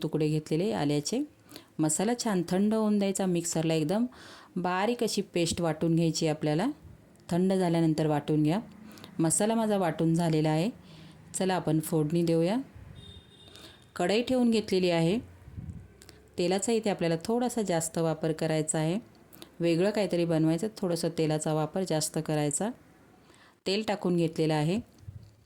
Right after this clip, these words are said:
इथे तीन ते चार मोठे बोंबील असतात, सुके बोंबील, बोंबील घेतलेले आहे मी, तुकडे करून घेतलेले आहे आणि चार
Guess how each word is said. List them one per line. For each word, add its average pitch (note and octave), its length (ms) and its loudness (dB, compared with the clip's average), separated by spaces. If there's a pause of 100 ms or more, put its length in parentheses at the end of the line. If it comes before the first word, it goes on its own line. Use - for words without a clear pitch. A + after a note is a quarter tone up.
(720)
इथे G3+ 200 -2 (100)
तीन G#3+ 240 2
ते A3+ 80 2
चार G3+ 300 0 (760)
मोठे F#3 280 0
बोंबील F#3+ 340 2
असतात, E3+ 280 0
सुके E3+ 380 -2
बोंबील, E3+ 360 2 (420)
बोंबील E3 320 2
घेतलेले F3+ 380 2
आहे D#3+ 140 2 (640)
मी, F#3+ 160 0
तुकडे G3 260 0
करून G3 320 2
घेतलेले E3 380 0
आहे F3+ 280 -4 (680)
आणि F3+ 180 0
चार F#3+ 320 0